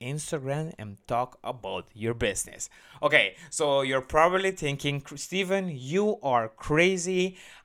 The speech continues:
I have no idea how to use Instagram. I don't even know how to, um, create stories. What should I talk about in stories?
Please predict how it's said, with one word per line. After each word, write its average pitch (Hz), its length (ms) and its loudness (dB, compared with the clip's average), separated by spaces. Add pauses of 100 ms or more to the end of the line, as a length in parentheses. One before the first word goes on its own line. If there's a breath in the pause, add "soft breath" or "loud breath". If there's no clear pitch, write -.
I 175 340 6
have 143 300 0
no 110 400 0
idea 240 340 4
how 196 200 0
to 185 140 -10
use 127 300 -4
Instagram. 107 600 -6
I 120 140 4
don't 151 180 6
even 170 260 2
know 165 180 2
how 135 180 -2 (120)
to, 131 100 -8 (640)
um, 123 220 4
create 139 400 -2
stories. 185 520 4
What 135 280 2
should 175 220 -6
I 127 100 -6 (640)
talk 214 300 2
about 180 360 -2
in 175 120 -8
stories? 175 540 0